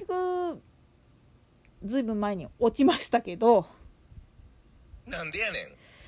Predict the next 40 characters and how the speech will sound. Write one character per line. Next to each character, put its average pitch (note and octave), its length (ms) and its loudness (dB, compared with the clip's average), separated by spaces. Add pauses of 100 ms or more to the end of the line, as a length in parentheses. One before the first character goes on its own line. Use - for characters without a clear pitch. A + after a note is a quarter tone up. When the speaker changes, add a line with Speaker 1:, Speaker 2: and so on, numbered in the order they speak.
(280)
Speaker 1:
で F#4+ 60 0
も、 F4+ 120 2
そ G4+ 140 -2
の G#4+ 120 -4
こ-、 A#4+ 160 -4 (920)
そ - 140 -6
の G#4+ 120 -4
こ A#4 100 -4
と G#4 100 -8
も C#4 120 -4
あ A3 40 -2
っ A3 60 -6
て、 D4+ 420 -2
結 - 260 -12
局、 D4+ 320 -2 (340)
自 A3+ 140 0
分 D#4 180 -4
の D#4 60 -2
身 D#4 120 -4
の D#4 100 -2
振 D4+ 120 -4
り D4 100 -6
を D4 80 -4
考 D4 300 -6
え C4+ 80 -4
た F#3+ 100 -8
時 G3+ 220 -8
に、 C#4 400 -4 (1500)
も G#3+ 520 -2
う、 - 60 -18 (1000)
で A3 180 -2
き - 80 -16
た D4+ 100 0
ら D#4+ 80 2
も A#3+ 160 2
う G#3+ 40 0
滋 A3+ 160 -4
賀、 F#3 400 2 (240)
京 A#3 220 4
都 F3 400 -6